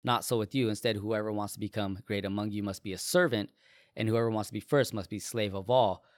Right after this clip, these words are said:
For even the Son of Man didn't come to be served, but to serve, and to give his life for ransom." So I, I think we're hitting the nail pretty good to say that biblically, um,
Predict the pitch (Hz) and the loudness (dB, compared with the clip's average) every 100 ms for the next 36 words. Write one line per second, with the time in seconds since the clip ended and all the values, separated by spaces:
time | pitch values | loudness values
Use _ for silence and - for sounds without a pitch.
0 | _ - 127 123 113 101 - 117 101 110 | _ -4 0 0 -2 -2 -2 -2 -2 -2
1 | 151 185 147 110 101 107 98 104 98 95 | 0 0 0 0 -2 -4 -4 -4 -6 -8
2 | - 95 90 95 101 - 95 - 123 104 | -6 -6 -6 -6 -6 -6 -8 -4 0 0
3 | 90 - _ _ 101 101 104 98 92 95 | -2 -8 _ _ -6 -4 -4 -6 -6 -6
4 | 92 - 87 87 92 - 80 85 _ _ | -6 -8 -8 -8 -8 -8 -10 -14 _ _
5 | _ _ - - 98 90 - _ _ _ | _ _ -8 -2 0 -2 -6 _ _ _
6 | _ _ _ _ - 120 135 123 180 156 | _ _ _ _ 2 4 6 6 8 8
7 | 131 151 147 127 - _ _ _ _ _ | 8 8 6 4 -2 _ _ _ _ _
8 | _ _ 123 131 123 117 - 139 131 113 | _ _ 4 6 6 4 0 2 2 2
9 | 123 120 113 - 113 - 113 110 107 104 | 4 4 4 0 -6 0 2 2 2 0
10 | 101 - _ _ _ _ _ _ _ _ | 0 -4 _ _ _ _ _ _ _ _
11 | 151 147 135 131 131 120 107 - _ _ | 6 8 6 4 2 4 2 -4 _ _
12 | _ - 101 101 92 92 | _ -4 0 2 2 -2